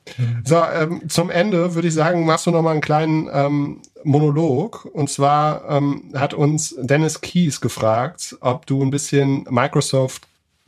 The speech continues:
Clarity einordnen könntest. Also Microsoft macht, hat ein Konkurrenzprodukt zu Google Analytics. Das wurde irgendwie zwei Jahre in Beta getestet und ist jetzt am Markt. Und so richtig viel redet die Presse darüber noch nicht.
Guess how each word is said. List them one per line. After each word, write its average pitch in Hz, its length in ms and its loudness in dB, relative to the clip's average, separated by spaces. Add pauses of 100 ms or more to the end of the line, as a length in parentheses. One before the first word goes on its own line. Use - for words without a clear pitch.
Clarity 131 800 0
einordnen 98 480 0
könntest. - 520 -4
Also 120 220 0
Microsoft 156 560 0
macht, 135 300 -2
hat 135 260 -2
ein 143 140 2
Konkurrenzprodukt 151 840 -2
zu 143 260 -2 (280)
Google 151 260 2
Analytics. 156 600 2
Das 139 200 0
wurde 151 180 2
irgendwie 143 400 2
zwei 147 240 0
Jahre 143 360 2
in 135 140 -2
Beta 147 220 0
getestet 160 580 0
und 143 160 0
ist 147 160 -4
jetzt 143 220 0
am 113 160 2
Markt. 139 480 0 (680)
Und 151 400 2 (720)
so 123 240 0
richtig 147 420 0
viel 165 220 2
redet 165 600 0
die 156 80 2
Presse 156 320 0
darüber 147 340 2
noch 143 160 0
nicht. - 520 -4